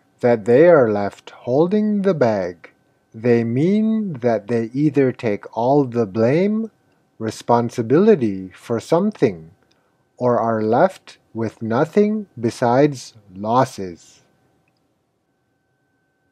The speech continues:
After the kids hit a baseball through a window, they all ran away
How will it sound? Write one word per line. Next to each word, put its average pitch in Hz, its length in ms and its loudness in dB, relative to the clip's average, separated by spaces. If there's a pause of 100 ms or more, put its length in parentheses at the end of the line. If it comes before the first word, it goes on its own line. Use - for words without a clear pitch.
(640)
After 165 540 0
the 208 180 -2
kids 143 540 2 (100)
hit 185 320 2
a 127 120 -4
baseball 113 840 0
through 165 500 0
a 117 80 2
window, 120 760 -2 (460)
they 131 220 0
all 131 460 4
ran 170 320 2
away 120 580 4